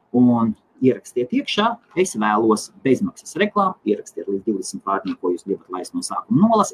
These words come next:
es ātri nolasīšu, Feliks Vēlans taisa, kru-, foršākus kreklus, foršākos kreklus un tur un tur un tur un tā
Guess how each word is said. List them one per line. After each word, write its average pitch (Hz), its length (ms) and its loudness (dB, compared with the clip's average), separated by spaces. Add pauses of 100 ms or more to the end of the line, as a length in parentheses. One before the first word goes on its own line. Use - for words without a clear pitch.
es - 80 -8
ātri 104 300 2
nolasīšu, 165 640 4 (420)
Feliks 107 320 0
Vēlans 165 480 4
taisa, 95 540 -2 (340)
kru-, 113 320 0
foršākus 107 720 2
kreklus, 170 560 0 (320)
foršākos - 480 -10
kreklus 156 400 -4
un 95 160 -6
tur 104 80 -4
un - 160 -12
tur - 160 -20
un 101 160 -12
tur 160 160 -4
un - 160 -4
tā 87 140 -6